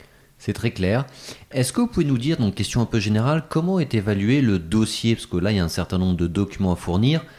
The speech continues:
qui sont, entre guillemets, euh, bah, pour une bonne partie, entre guillemets, des documents littéraires, c'est-à-dire non chiffrés. Euh, est-ce que vous pouvez nous dire, bah, tout simplement, comment vous évaluez, euh, les dossiers des candidats ? Et comment comparer les différentes filières, les différentes universités,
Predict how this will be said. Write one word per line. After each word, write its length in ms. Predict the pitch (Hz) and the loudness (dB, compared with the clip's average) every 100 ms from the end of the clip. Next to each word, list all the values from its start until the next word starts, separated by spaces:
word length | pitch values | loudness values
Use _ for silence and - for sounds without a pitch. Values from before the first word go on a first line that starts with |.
| - _ - - | -20 _ -20 -10
qui 160 | 110 | -6
sont, 260 | - - 107 | -6 -4 -2
entre 340 | 110 - 117 | -2 -4 -4
guillemets, 500 | 110 120 120 123 120 107 | -2 0 0 2 0 0
euh, 320 | 95 90 90 | 0 0 -2
bah, 320 | 82 80 80 - | -2 -4 -4 -4
pour 220 | 90 92 | -2 0
une 120 | 95 | 0
bonne 260 | 90 101 95 | 0 0 0
partie, 760 | 98 - - 113 110 104 92 85 | -4 -6 -8 -4 -2 -2 -4 -4
entre 160 | - | -4
guillemets, 160 | 98 101 | 0 0
des 120 | 92 | 0
documents 420 | 90 95 107 98 | 0 -2 -2 0
littéraires, 560 | 98 104 92 98 127 160 | 2 0 0 0 0 -2
c'est-à-dire 280 | - 87 90 | -2 -2 0
non 360 | 98 110 104 | 2 2 0
chiffrés. 580 | - - 107 - 156 175 - - - - - | -2 -6 -6 -6 -4 -4 -4 -6 -8 -18 -6
Euh, 140 | 98 92 | -4 -2
est-ce 200 | 120 117 | -2 -2
que 100 | 190 | -2
vous 60 | 185 | -2
pouvez 200 | 139 123 | -2 0
nous 160 | 113 | 0
dire, 200 | 104 139 | -2 -4
bah, 200 | 107 85 | 0 0
tout 80 | - | -2
simplement, 300 | 92 80 110 | -4 -2 -2
comment 260 | 113 107 120 | 0 0 0
vous 180 | 95 | 0
évaluez, 500 | 87 87 78 90 113 120 | 0 0 0 0 2 2
euh, 140 | 92 | 2
les 140 | 87 | 0
dossiers 320 | 82 87 - 113 | 0 -2 -2 -2
des 120 | 117 | -2
candidats ? 420 | 101 85 73 71 - _ - | -2 -2 -4 -8 -14 _ -6
Et 120 | 98 | -2
comment 280 | 113 117 135 | 0 2 0
comparer 360 | - - 104 | -2 -2 0
les 80 | 107 | -2
différentes 460 | 90 87 92 92 - | -4 -8 -6 -6 -6
filières, 540 | - 98 95 113 117 | -6 -2 0 2 0
les 80 | 92 | -2
différentes 580 | - 87 87 85 85 90 | -8 -12 -8 -8 -6 0
universités, 840 | 110 110 104 107 - 117 120 120 | 0 0 -2 -8 -4 0 0 -2